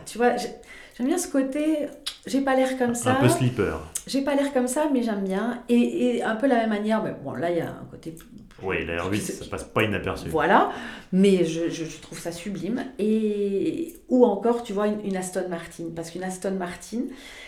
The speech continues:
Speaker 1: tu roules, alors laquelle, me demande pas, mais c'est le principe de l'Aston
Speaker 2: Mm.
Speaker 1: Martin, c'est que c'est une voiture, euh... bon, surtout les anciennes, hein, mais même dans les récentes, qui est quand même assez belle.
Speaker 2: Mhm.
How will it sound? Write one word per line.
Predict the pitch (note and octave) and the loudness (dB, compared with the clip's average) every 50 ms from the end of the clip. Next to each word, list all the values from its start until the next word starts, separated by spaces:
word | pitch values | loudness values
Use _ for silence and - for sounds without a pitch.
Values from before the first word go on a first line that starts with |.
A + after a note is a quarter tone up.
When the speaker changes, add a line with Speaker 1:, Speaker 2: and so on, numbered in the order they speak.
| - - _ | -20 -20 _
Speaker 1:
tu | - - A3 | -4 0 0
roules, | G#3+ G#3+ G3 G#3 A#3 C4 - | 0 2 2 2 2 2 2
alors | - D3 C#3 C#3+ - - - - | 2 0 0 0 -2 -4 -4 -2
laquelle, | - E3 D#3+ D#3+ - F3+ E3+ - | 0 0 0 0 2 0 0 0
me | D3+ C#3+ | 0 -2
demande | D3 C#3+ D3 D#3+ D#3+ | -4 -4 -6 -6 -6
pas, | - F#3+ F#3 E3+ | -4 -4 -4 -4
mais | D3+ D#3+ D#3+ | -4 -6 -6
c'est | - - | -6 -8
le | E3+ E3+ | -8 -8
principe | - - A3 G#3+ - C#4 A#3 | -6 -4 -4 -2 -2 -2 -2
de | A#3 | 0
l'Aston | G#3+ G3 F#3+ - - F#3+ | 0 -2 -2 -2 -4 -4
Speaker 2:
Mm. | G3 | -4
Speaker 1:
Martin, | - E3+ - - - A#3 C#4 | -4 -6 -8 -6 -4 -2 -2
c'est | C#4 - F#3 | -2 -2 -4
que | F3+ F3 | -8 -8
c'est | - - D#3+ C3+ - - | -10 -10 -10 -10 -10 -10
une | D#3 D3 | -12 -10
voiture, | C#3+ C#3 C3 C3+ - - E3 E3 D#3+ C#3 C#3 | -10 -10 -10 -10 -10 -8 -8 -6 -6 -6 -8
euh... | C3+ - - - - F2 - - - _ _ _ _ _ _ _ _ _ - - - | -8 -10 -10 -12 -14 -16 -18 -20 -20 _ _ _ _ _ _ _ _ _ -20 -20 -20
bon, | - - - | -20 -20 -18
surtout | - - - - D3 | -20 -20 -16 -10 -6
les | C3+ B2+ C3 | -6 -4 -4
anciennes, | C#3 C#3 - - F#3+ E3 C#3+ C#3 | -4 -4 -2 0 0 0 0 0
hein, | C#3 C#3 | -2 -2
mais | C3 C3 | -2 -2
même | B2+ B2+ B2+ B2+ D3+ D#3 D3 C#3 | -2 -4 -4 -6 -6 -6 -6 -4
dans | C3+ C3 | -4 -4
les | B2 B2+ | -4 -6
récentes, | C3 C3+ C3+ - G#3+ G#3+ - - - - - - - - _ | -6 -6 -6 -6 -6 -6 -8 -12 -18 -20 -20 -20 -20 -20 _
qui | - - | -14 -12
est | E3 | -8
quand | D#3+ C#3+ | -6 -6
même | C#3+ C#3+ | -6 -6
assez | C#3 B2+ - - - | -6 -8 -8 -10 -8
belle. | C3+ D3+ F3 B3+ E4 A3+ - - - - - - | -4 -2 -2 -2 -2 -2 -6 -10 -14 -18 -20 -18
Speaker 2:
Mhm. | F2 E2+ E2+ G#2 | -16 -12 -12 -12